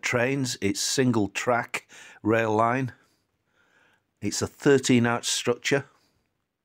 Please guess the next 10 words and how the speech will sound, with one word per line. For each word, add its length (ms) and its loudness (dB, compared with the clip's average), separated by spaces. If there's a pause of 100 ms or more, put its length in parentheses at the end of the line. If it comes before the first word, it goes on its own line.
(640)
and 240 -4
construction 600 -2
began 340 0
in 280 0
eighteen 420 -2
eighty-two, 960 -2 (640)
and 140 -4
it 100 -4
was 160 -4
completed 1040 -4